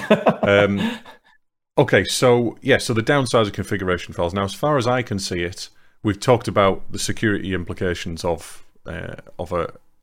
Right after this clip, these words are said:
Speaker 2: of putting value, secure values into a config file. There are also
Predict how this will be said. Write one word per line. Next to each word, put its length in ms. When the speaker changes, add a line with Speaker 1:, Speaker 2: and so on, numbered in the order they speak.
Speaker 2:
of 260
putting 400
value, 560
secure 460
values 380
into 180
a 60
config 420
file. 340
There 100
are 140
also 680